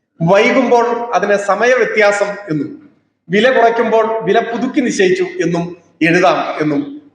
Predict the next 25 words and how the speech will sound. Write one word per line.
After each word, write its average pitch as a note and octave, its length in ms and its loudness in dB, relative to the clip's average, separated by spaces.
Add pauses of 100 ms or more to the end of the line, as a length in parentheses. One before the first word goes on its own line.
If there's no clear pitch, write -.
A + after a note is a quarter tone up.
ഭാഷയെ A3+ 600 2
അങ്ങനെയൊക്കെ G#3+ 460 2
പ്രയോഗിക്കാമെന്നും G3 800 0 (360)
നമുക്ക് F3 200 -4
പരിചയപ്പെടുത്തി E3+ 560 0
തരുന്ന D#3+ 280 2
ഒരു D3+ 80 2
മാധ്യമമാണ്, D3+ 840 0 (560)
ഒരു C3 80 -2
മാധ്യമമല്ല, G#3 460 2
ഇതിന് G3 540 -2
ഏറിയ F3+ 160 4
കുറഞ്ഞോ F#3 300 4
ആണ് E3+ 460 0
മറ്റെല്ലാ C#3+ 260 0
മാധ്യമങ്ങളും. B2+ 560 -4 (160)
ഇത്തരത്തിലുള്ള D#3 800 0 (220)
ഒരു D#3+ 120 4
ലോകത്തു E3+ 380 2
കൂടിയാണ് D#3 380 2
നമ്മൾ C#3+ 240 0
ജീവിക്കുന്നത് C#3 500 0
എന്ന് C3 440 -6
നാം - 400 -8
ചിന്തിക്കേണ്ടതായിട്ടുണ്ട്. B2 760 -14